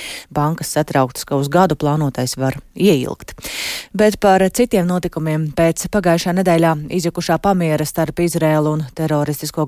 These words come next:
grupējumu Hamas Izraēlas armija pēdējās dienās intensīvi bombardē Gazas dienvidus. Kā norāda armija, tad tagad tā paplašinot sauszemes operāciju Gazā, virzoties uz Gazas joslas dienvidiem, un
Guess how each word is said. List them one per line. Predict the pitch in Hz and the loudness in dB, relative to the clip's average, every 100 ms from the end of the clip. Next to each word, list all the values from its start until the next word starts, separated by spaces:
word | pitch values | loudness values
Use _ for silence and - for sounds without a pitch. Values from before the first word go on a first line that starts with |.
| 156 | 0
grupējumu | 165 151 151 156 | 0 0 0 0
Hamas | 180 190 226 233 - - - - - - | 0 2 2 0 -10 -20 -20 -20 -20 -4
Izraēlas | 220 208 233 254 277 | 0 4 6 4 4
armija | 277 262 196 | 2 2 2
pēdējās | 214 202 170 165 | 0 0 2 2
dienās | 185 165 156 - | 0 -2 -4 -2
intensīvi | 214 220 165 - 170 156 160 | -2 0 -4 -2 -2 0 0
bombardē | 165 180 165 143 143 143 | 0 0 -2 -2 -2 -2
Gazas | 151 151 143 131 | -2 -2 -2 -2
dienvidus. | 175 165 143 - - - - | 0 0 -2 -6 -10 -18 -14
Kā | 135 | -8
norāda | 135 139 135 131 | -6 -4 -2 0
armija, | 160 165 143 | 0 0 -2
tad | 135 - | -6 -4
tagad | 170 151 151 - - - - | -2 0 0 -2 -18 -20 -8
tā | - 151 | -2 0
paplašinot | - 170 156 151 160 147 143 | 2 0 0 -2 -2 -2 0
sauszemes | - 156 143 143 143 156 | 2 2 2 0 0 -2
operāciju | 151 143 139 151 | 0 0 0 0
Gazā, | 147 175 151 143 | 2 2 2 0
virzoties | 147 139 143 139 139 139 | 0 0 0 0 -2 -2
uz | 135 | -2
Gazas | 151 143 131 147 | 0 0 -2 -2
joslas | 135 - 135 | -2 -4 -2
dienvidiem, | 180 220 196 190 180 190 | 2 2 4 2 4 2
un | 202 | 0